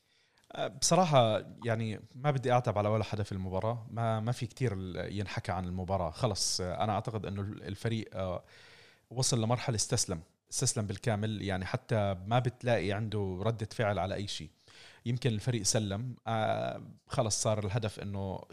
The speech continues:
كافح على دوري الأبطال أو ما تكافح على دوري الأبطال.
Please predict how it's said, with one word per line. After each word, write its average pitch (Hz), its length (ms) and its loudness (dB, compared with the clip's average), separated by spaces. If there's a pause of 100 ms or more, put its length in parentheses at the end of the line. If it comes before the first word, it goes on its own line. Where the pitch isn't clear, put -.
كافح - 380 0
على 92 340 0 (760)
دوري 117 240 4
الأبطال 113 580 2
أو 104 120 2
ما 120 120 2
تكافح 127 360 0
على 107 80 -2
دوري 113 200 4
الأبطال. 104 540 2